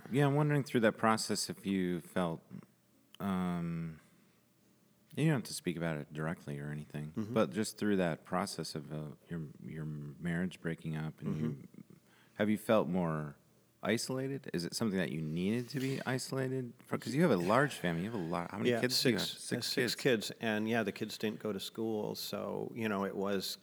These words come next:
Speaker 2: like a, uh, <laughs> you know, I made jokes like we had created our own cult or something. But, yeah, there was people around all the time, kids
Speaker 1: Yeah.
Speaker 2: and visitors, and then people that would come and live with us, you know, young
Speaker 1: Sure.
Speaker 2: creatives. And,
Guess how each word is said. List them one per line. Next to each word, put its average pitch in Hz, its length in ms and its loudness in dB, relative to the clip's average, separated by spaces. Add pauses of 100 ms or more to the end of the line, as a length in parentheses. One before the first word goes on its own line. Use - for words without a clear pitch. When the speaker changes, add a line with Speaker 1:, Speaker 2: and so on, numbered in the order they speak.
Speaker 2:
like 98 500 -2
a, 92 540 -2 (680)
uh, - 840 -4 (1300)
<laughs> - 60 -20
you 147 80 6 (180)
know, 143 140 2 (380)
I - 60 2
made 107 240 4
jokes 92 320 -2
like 92 140 -2
we 110 100 -2
had 95 140 -2
created 95 360 -2
our 92 120 -2
own 87 140 -2
cult 95 360 -4
or 95 40 -4
something. 107 300 -2
But, 180 100 -2
yeah, 254 140 2
there 147 100 6
was 113 120 4
people 127 300 0
around 123 400 0
all 120 80 -2
the 117 80 0
time, 131 400 -2
kids 117 360 0
Speaker 1:
Yeah. 120 40 2
Speaker 2:
and 101 120 2
visitors, 127 600 0
and 98 120 0
then 98 120 0
people 110 320 -4
that 80 100 -4
would 98 120 -6
come 95 160 -4
and 85 80 -2
live 139 220 0
with 139 140 0
us, 135 260 -4
you - 60 -4
know, 101 120 -2
young 98 280 -4
Speaker 1:
Sure. - 180 -10
Speaker 2:
creatives. 123 580 0
And, 98 140 -4